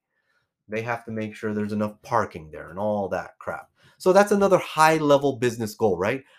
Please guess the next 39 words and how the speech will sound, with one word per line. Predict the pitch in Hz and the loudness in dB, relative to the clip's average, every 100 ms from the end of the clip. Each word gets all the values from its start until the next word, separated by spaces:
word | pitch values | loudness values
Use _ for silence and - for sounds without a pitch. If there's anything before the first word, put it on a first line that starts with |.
| 170 | -2
I | |
wanna | 214 254 | 0 0
start | 208 - 196 | -2 -4 -4
a | 170 | -4
company | 170 165 156 | -8 -8 -6
in | 135 | -4
my | 113 | -6
home, | 104 139 135 135 113 | -6 -6 -6 -6 -2
but | 139 139 135 _ _ _ - | 0 0 -2 _ _ _ -10
I | 117 | -6
want | 117 117 117 | -2 -4 -4
to | - | -10
buy | 107 101 98 | -4 -2 -2
a | 90 | -2
retro | 98 98 92 | -4 -6 -8
game | 98 92 | -6 -8
shop | 85 76 - | -8 -14 -12
someday. | 87 78 - - _ _ _ _ _ | -14 -12 -18 -20 _ _ _ _ _
And | 107 | -4
I | 107 | -2
wanna | 107 104 | -2 -2
add | 107 123 120 | -2 -2 -2
my | 110 104 | -4 -4
inventory | 123 156 165 156 151 151 151 | -6 -6 -8 -8 -6 -6 -6
and | 110 107 | -8 -6
get | 110 | -8
serious | - - 113 110 107 98 | -8 -8 -4 -4 -6 -8
and | 92 | -10
put | 120 110 | -6 -6
in | 101 | -6
slabs | - - 107 90 78 - | -10 -4 -2 -2 -4 -14
because | 92 92 87 | -18 -14 -10
that | 92 185 135 | -8 -8 -6
guy | 113 | -4
down | 104 101 | -4 -6
the | |
street | 95 - 110 | -10 -14 -14
hates | - 101 - | -12 -14 -10
Wata | 92 82 | -8 -8